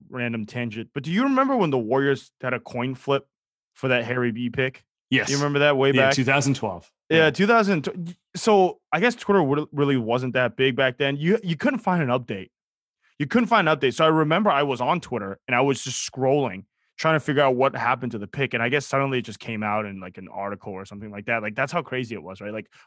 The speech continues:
Speaker 1: Woj and Sam, Shams weren't really like that, weren't really a newsbreaker for the, nowadays, if you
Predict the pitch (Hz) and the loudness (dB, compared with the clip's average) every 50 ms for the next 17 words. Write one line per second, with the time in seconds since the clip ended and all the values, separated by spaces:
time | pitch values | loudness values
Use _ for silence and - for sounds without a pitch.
0 | - 120 123 139 143 139 123 123 117 104 - 127 123 120 - 117 - 131 120 120 | -6 0 0 2 2 2 0 -4 -8 -6 -4 -4 -4 -4 -6 -8 -6 -4 -4 -4
1 | 120 104 107 113 113 110 - 104 110 113 110 101 95 92 - - 104 101 - _ | -4 -6 -8 -8 -10 -10 -8 -8 -8 -8 -8 -8 -10 -12 -8 -8 -8 -8 -8 _
2 | _ _ 113 123 120 123 - 110 120 113 110 104 98 101 107 113 113 107 - 107 | _ _ -10 -8 -8 -8 -8 -10 -8 -8 -8 -8 -8 -6 -6 -6 -6 -6 -8 -14
3 | 95 95 - - 104 101 113 156 226 220 175 139 123 120 113 123 104 - 160 | -14 -14 -14 -14 -10 -4 0 2 2 2 4 2 2 2 0 -2 -6 -6 -8